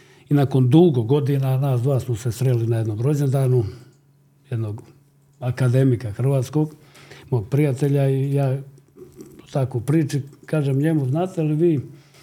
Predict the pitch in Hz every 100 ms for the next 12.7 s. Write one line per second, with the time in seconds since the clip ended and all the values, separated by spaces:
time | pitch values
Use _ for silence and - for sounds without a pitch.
0 | - - 160 127 147 139 131 151 156 156
1 | 127 123 127 131 147 143 127 147 - 143
2 | 127 127 120 - 123 143 143 143 135 131
3 | 143 139 123 135 127 107 - 113 127 123
4 | - 107 117 101 - 135 156 156 - _
5 | _ _ _ _ _ _ _ 120 143 139
6 | 139 135 147 143 - 117 107 107 104 -
7 | 131 113 117 123 123 127 113 107 123 120
8 | 127 120 110 113 98 95 120 147 139 147
9 | 147 127 - 123 117 - 147 160 135 101
10 | - _ _ _ 135 147 135 123 120 147
11 | 131 - 117 104 101 - _ _ _ _
12 | _ _ _ - 120 123 117